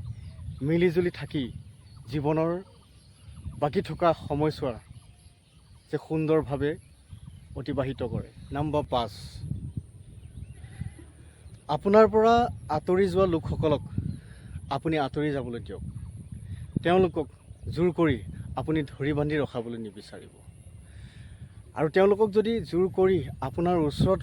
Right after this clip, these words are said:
ৰখাবলৈ বিচাৰে, ক্ষতি কিন্তু আপোনাৰে হ'ব। গতিকে যিয়ে যাব বিচাৰিছে, তেওঁক যাবলৈ দিয়ক। কাহানিও তেওঁ যোৱাৰ কথা দুখ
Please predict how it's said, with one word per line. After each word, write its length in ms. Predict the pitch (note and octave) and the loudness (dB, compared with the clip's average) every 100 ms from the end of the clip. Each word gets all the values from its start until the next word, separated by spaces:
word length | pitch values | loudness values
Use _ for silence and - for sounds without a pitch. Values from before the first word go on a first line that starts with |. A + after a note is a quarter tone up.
| E3+ | -2
ৰখাবলৈ 400 | - D#3 D3 C3+ | -2 -2 0 -2
বিচাৰে, 400 | B2 - D#3 F#3+ - - - - - | -4 -2 -2 -2 -6 -18 -20 -20 -20
ক্ষতি 320 | - E3+ F#3+ | -4 -2 -2
কিন্তু 240 | E3+ F#3 G3+ | 0 0 2
আপোনাৰে 440 | B2+ - C3+ B2 G#2 | 0 0 0 0 -4
হ'ব। 140 | F#2+ - - - - - - - - - - | -8 -10 -12 -20 -20 -18 -14 -14 -12 -8 -2
গতিকে 360 | D#3 F3 F3 G#3+ - - - - - - - - - B2+ | 2 2 2 -2 -8 -12 -10 -10 -16 -14 -14 -14 -12 6
যিয়ে 180 | F#3+ A3 | 10 10
যাব 200 | F#3 F3 G3 | 8 6 4
বিচাৰিছে, 460 | F#3 G3 G3 F#3+ G3+ A3+ A#3+ - - - | 4 4 4 4 0 -2 -6 -20 -20 -4
তেওঁক 160 | C#3+ A#2 | -4 -2
যাবলৈ 280 | B2 B2+ A#2+ | -2 -2 -6
দিয়ক। 220 | A2 F#2+ - - - - - - - - - - - - | -8 -12 -14 -20 -20 -20 -20 -20 -20 -20 -20 -20 -6 -2
কাহানিও 400 | D#3+ E3 F3 F#3+ - - - - | 0 2 2 2 -2 -10 -8 0
তেওঁ 160 | D3+ C#3+ | 2 0
যোৱাৰ 220 | C3 D3 E3 | 2 2 4
কথা 320 | E3 - F3+ G#3 - - - - - - - | -2 -4 -4 -4 -8 -20 -20 -20 -20 -20 -8
দুখ 120 | D3 | -8